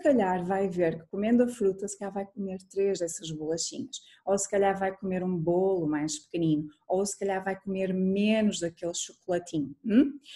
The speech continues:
E depois vai reparar que ao fazer sempre este tipo de comportamento, numas próximas situações, vai ficar apenas pela fruta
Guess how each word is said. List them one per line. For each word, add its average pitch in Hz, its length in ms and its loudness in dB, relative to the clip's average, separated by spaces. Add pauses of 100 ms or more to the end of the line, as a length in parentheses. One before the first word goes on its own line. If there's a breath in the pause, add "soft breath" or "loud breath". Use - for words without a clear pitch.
(220 loud breath)
E 339 120 8
depois 339 440 2
vai 202 180 2
reparar 185 640 -2
que - 100 -6
ao 220 80 2
fazer 226 340 2
sempre 254 580 2
este 226 260 0
tipo 196 180 -4
de 196 60 -6
comportamento, 165 800 0 (280 soft breath)
numas 208 320 0
próximas 226 680 0
situações, 180 640 -4 (340 soft breath)
vai 190 440 -2 (100)
ficar 170 580 -2
apenas 175 600 -2
pela 175 340 -4
fruta 202 720 -2